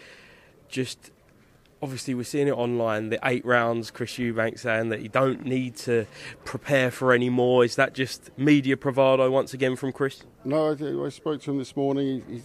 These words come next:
Speaker 2: he, he, he's looking more at forties, actually. He's, he's recalculated. He thinks he's more like forty-eight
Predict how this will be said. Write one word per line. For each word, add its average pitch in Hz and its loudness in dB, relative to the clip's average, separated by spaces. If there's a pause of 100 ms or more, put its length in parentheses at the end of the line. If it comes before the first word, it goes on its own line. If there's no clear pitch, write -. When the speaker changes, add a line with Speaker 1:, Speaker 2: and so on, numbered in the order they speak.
(160)
Speaker 2:
he, 123 -12 (160)
he, 127 -12
he's 123 -8
looking 135 -4
more 123 -2
at - -16
forties, 117 -8
actually. 95 -10
He's, 92 -16
he's 98 -16 (140)
recalculated. 104 -10
He 101 -10
thinks 101 -10
he's 98 -20
more 101 -10
like - -12
forty-eight 101 -8